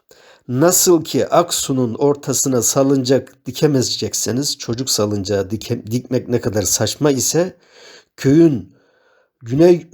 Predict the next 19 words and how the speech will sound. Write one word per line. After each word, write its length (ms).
köyün 640
batı 260
yönüne 360
giden 540
yolu 360
var 120
iken, 340
köyün 360
binlerce 500
yıldır 240
o 140
yol 260
var 140
orada 360
ve 160
bütün 320
köyün 360
altının 520
ihtiyacı, 840